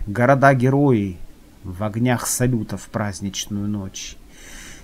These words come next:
И вечно тем сильна моя страна, что никого нигде не унижала, ведь доброта сильнее, чем война, как бескорыстие действеннее жало. Встаёт заря,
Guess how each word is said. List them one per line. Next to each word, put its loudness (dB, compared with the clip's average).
И 6
вечно 4
тем 4
сильна 4
моя 4
страна, 2
что 2
никого 6
нигде 6
не 6
унижала, 4
ведь -2
доброта 2
сильнее, 2
чем -8
война, -6
как -6
бескорыстие -2
действеннее -4
жало. -6
Встаёт 6
заря, 2